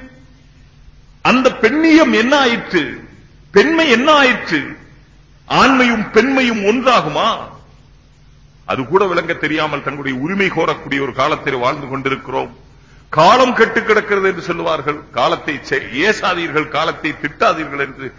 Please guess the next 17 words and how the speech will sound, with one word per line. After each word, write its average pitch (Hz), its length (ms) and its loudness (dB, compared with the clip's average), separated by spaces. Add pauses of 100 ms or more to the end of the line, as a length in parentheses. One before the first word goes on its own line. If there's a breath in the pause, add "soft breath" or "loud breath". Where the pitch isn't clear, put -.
(180 soft breath)
ரசூலுல்லாஹி 127 680 -4
ஸல்லல்லாஹு 117 360 -4
அலைஹி 110 140 -10
வஸல்லம் 110 300 -16
சொன்னதா 104 420 -8 (340)
சொல்லுகிறார்கள், 143 520 0
அல்லாஹ் 226 480 0
சொன்னதா? 113 400 -6 (1400)
லா 123 200 2
தசுப்பு 151 540 -6 (120)
தஹர 143 280 0
வ 127 120 0
அன்த 117 320 -4
த-, 117 260 -2
வ - 0 -
அன 120 260 -2
தஹ்ரு. 143 400 -2